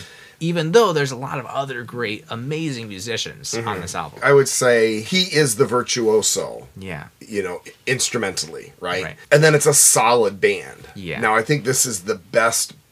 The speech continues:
Speaker 2: band effort.
Speaker 1: Yeah.
Speaker 2: Jerry is a really good rhythm guitar player
Speaker 1: Yeah.
Speaker 2: who can play really tasteful and nice leads to complement, but he's not a
Speaker 1: Right.
Speaker 2: great lead player, you know.
Speaker 1: Yeah.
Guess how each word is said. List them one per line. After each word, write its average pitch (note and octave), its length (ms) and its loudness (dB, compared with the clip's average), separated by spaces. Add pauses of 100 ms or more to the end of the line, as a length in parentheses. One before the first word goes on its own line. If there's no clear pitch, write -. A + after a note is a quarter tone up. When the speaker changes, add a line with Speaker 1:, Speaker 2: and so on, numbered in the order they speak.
(280)
Speaker 2:
band C#3+ 440 2 (100)
effort. - 500 -8 (180)
Speaker 1:
Yeah. D3+ 220 -2 (180)
Speaker 2:
Jerry A2+ 640 2
is G2+ 380 -4
a G2+ 200 -4
really A#2 720 0
good F2+ 580 2
rhythm A2 300 0
guitar G#2+ 380 -2
player D3 520 2
Speaker 1:
Yeah. F2+ 240 -8
Speaker 2:
who A#2+ 120 -6
can A#2 180 -8
play A2+ 300 -2
really A2 680 -4
tasteful A2 720 -4
and G2 160 -6
nice - 560 -2 (460)
leads A#2+ 640 -2
to A2 140 -8
complement, - 680 -4
but - 120 -4
he's B3 100 -8
not - 160 0
a A#2+ 60 2
Speaker 1:
Right. G2+ 100 -6
Speaker 2:
great G2 320 0
lead A2+ 320 -6
player, - 580 -12
you F#2+ 160 -8
know. D2+ 280 -8
Speaker 1:
Yeah. B2+ 180 -4